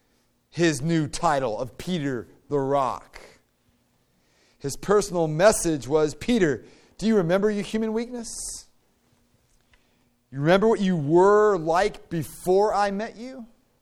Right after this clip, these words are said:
The question, though motivated by love, was directed to hurt, and it did.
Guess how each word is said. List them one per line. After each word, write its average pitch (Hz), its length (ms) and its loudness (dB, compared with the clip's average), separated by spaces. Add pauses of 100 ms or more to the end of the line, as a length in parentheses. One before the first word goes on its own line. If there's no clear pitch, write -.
(1400)
The 190 120 4
question, 247 840 0
though 220 240 6
motivated 240 720 2
by 185 200 2
love, 175 680 -2
was 175 240 -6
directed 170 680 -6
to 139 100 -8
hurt, 175 600 -10
and 151 140 -10
it 107 260 -14
did. 117 460 -12